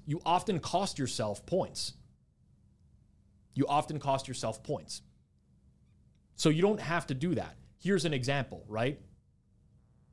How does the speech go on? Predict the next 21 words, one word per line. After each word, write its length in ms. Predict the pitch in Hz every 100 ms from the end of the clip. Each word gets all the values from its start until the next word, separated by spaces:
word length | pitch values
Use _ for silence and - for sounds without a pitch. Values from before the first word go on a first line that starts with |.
| -
There 140 | 151 147
might 160 | 151
be 80 | 147
a 40 | 139
seven-point 580 | - 151 151 151 139
favorite 300 | - 131 110
in 80 | 104
the 100 | 104
N 100 | 104
F 160 | 101 -
L. 220 | 76 - - - - - - _ -
You 140 | 143 147
feel 260 | 180 165
very 280 | 143 156 165
confidently 840 | - 147 156 131 107 - 98 98 - - _ _ -
that 160 | 135 135
this 160 | 131
number 240 | 139 135 127
is 100 | 120
gonna 160 | 117
rise. 440 | 110 113 85 -